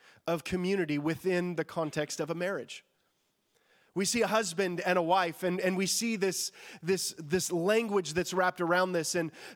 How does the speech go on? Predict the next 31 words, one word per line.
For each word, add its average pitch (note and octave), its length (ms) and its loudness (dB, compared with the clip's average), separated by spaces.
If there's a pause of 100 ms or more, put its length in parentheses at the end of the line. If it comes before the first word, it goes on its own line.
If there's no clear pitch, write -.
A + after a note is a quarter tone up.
how, G3+ 260 2
how G#3+ 140 2
many B3+ 160 0
of G3+ 80 0
you G#3+ 60 0
guys G3 260 4
in G3 80 2
this F3+ 180 -2
room F3+ 160 2
are D#3+ 60 2
married? C#3+ 420 0 (240)
Hands D#3 260 -2
up. F3 300 -2 (480)
Okay. E3 300 -2 (880)
Awesome. G#3+ 420 2 (540)
Any, G3 160 4
a-, G#3+ 200 2
anybody G#3 340 4
want G3+ 280 4
to F#3+ 140 0
be F3 120 4
married? C3 360 0
Anybody F#3 280 2
who's E3 200 -2
not E3 300 4
that D#3 100 2
wants D3+ 300 2
to E3+ 60 -4
be D#3 100 2
married C#3 260 0
someday, B2+ 400 -2